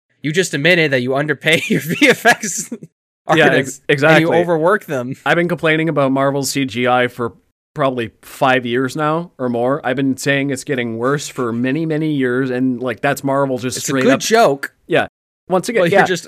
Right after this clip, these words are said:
Speaker 1: <laughs>
Speaker 2: That's Marvel straight up admitting in their own show that their V F X is taking a downturn. <laughs>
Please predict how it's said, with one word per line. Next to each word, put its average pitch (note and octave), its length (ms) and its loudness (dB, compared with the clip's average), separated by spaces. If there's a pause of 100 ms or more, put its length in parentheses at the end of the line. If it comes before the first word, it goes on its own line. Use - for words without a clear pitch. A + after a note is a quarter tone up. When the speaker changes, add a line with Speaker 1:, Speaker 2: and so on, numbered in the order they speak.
Speaker 1:
<laughs> - 680 -6
Speaker 2:
That's D#3 160 0
Marvel F3 360 4
straight D#3 380 0
up G3+ 140 2
admitting D3 480 0
in C3+ 80 0
their B2+ 200 2
own C#3+ 180 -2
show C3 500 2
that A#2+ 340 -6 (500)
their B2 200 0
V C3 220 2
F C3 140 -4
X B2 240 -2
is B2 80 -4
taking C3 340 -4
a D3+ 80 0
downturn. B2 800 -6
<laughs> - 60 -20